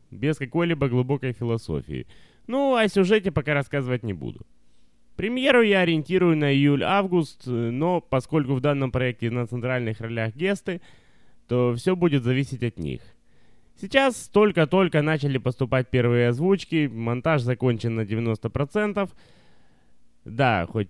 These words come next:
перевод и почти классический, но монтажа там будет достаточно. Если вы смотрели «Голодные игры», вы должны были обратить внимание, что экшен,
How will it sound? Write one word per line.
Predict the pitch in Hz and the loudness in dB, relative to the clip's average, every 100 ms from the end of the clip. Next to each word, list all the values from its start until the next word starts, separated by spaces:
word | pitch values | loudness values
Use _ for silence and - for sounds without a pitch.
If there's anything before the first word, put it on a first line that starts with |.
| - | -4
перевод | 135 139 135 120 | 0 2 4 2
и | 123 | 0
почти | - 131 120 - | -2 -2 -2 -4
классический, | 117 135 143 214 196 175 147 | -2 0 0 -2 -2 -2 -2
но | 135 135 131 | 0 2 2
монтажа | 127 131 127 143 170 | 0 -2 0 0 2
там | 156 143 | 0 0
будет | 139 135 131 | 0 0 0
достаточно. | 143 - 98 85 73 - 76 71 | -2 0 -2 -2 -8 -12 -14 -10
Если | 78 101 - | -8 -8 -4
вы | 113 120 | -2 -2
смотрели | 117 110 127 117 | -4 -4 -2 -2
«Голодные | 104 113 120 107 135 180 | 0 2 2 2 0 0
игры», | 147 127 | 0 0
вы | 110 110 135 | -2 -2 0
должны | 120 117 151 | 0 0 0
были | 135 127 | 2 2
обратить | 127 113 117 127 110 | 4 2 0 -4 -2
внимание, | 139 131 104 90 87 92 | -2 0 0 0 -2 -4
что | 95 - 117 - | -8 -2 -2 0
экшен, | 196 202 - 123 104 95 | 0 -2 -2 -4 -4 -8